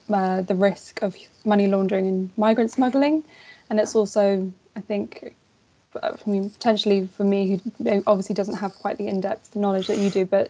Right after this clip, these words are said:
seeing the differences between migrant smuggling and human trafficking, I think, can be a bit, a bit tricky.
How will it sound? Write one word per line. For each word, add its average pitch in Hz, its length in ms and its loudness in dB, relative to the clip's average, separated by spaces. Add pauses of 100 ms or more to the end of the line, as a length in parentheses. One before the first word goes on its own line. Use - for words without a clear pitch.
(120)
seeing 208 320 2
the 196 80 2
differences 202 600 -2
between 196 360 -2
migrant 190 360 -2
smuggling 190 460 -2
and 185 240 -2 (380)
human 190 200 4
trafficking, 185 480 -6
I 185 60 -2
think, - 240 -8
can 196 160 -4
be 190 340 -2
a 214 80 2
bit, - 280 -2 (880)
a - 40 -20
bit - 120 -10
tricky. 214 440 -8